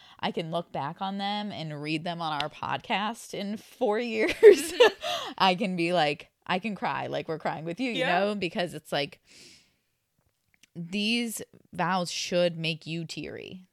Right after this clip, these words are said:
Speaker 1: They should
Speaker 2: Yeah.
Speaker 1: make you feel the weight of what you're agreeing to. They should also remind you to scare Joe later today. <laughs>
Speaker 2: And
Speaker 1: It's
Speaker 2: always.
Speaker 1: been a, it's been a while.
Speaker 2: It's been a while.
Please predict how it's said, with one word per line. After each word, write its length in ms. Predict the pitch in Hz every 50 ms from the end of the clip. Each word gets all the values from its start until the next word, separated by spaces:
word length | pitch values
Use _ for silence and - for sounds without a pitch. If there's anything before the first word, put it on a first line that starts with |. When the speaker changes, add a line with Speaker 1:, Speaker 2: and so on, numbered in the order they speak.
| _ _ -
Speaker 1:
They 120 | - 175
should 240 | 190 - - 190 190
Speaker 2:
Yeah. 100 | 196 220
Speaker 1:
make 260 | 175 175 185 - -
you 300 | 180 185 185 170 170 170
feel 320 | 165 - - 175 170 165 170
the 140 | 175 160
weight 320 | 151 156 151 151 151 110 - -
of 140 | 160 156
what 160 | 160 156 147 90
you're 160 | 151 156 151
agreeing 400 | 147 - 139 151 147 139 147 -
to. 340 | - - - - - - 208 _ _ _ _ _ _ _ _ _ _
They 60 | - 190
should 140 | - 185
also 340 | - - 170 185 185 - 190
remind 380 | 185 185 170 151 147 156 160 -
you 60 | 156
to 60 | 160
scare 340 | 165 - - - 147 139 143
Joe 460 | 160 - 143 131 - 107 - - 180 180 196 - - _
later 320 | - 156 143 - - 170
today. 420 | - - 220 - - - 427 - - - -
<laughs> 0 |
Speaker 2:
And 1200 | 320 392 453 - - - - - - - - - - 370 - - 269 220 - - 196 226 240 226
Speaker 1:
It's 20 | 208
Speaker 2:
always. 380 | 110 135 175 190 285 - 233
Speaker 1:
been 180 | 185 226 214 202
a, 100 | 185 185
it's 180 | 117 185 208 -
been 140 | 202 202 185
a 80 | 151
while. 340 | 139 107 85 69 73 - -
Speaker 2:
It's 100 | - -
been 140 | 247 214 196
a 40 | 180
while. 300 | 143 - 117 101 107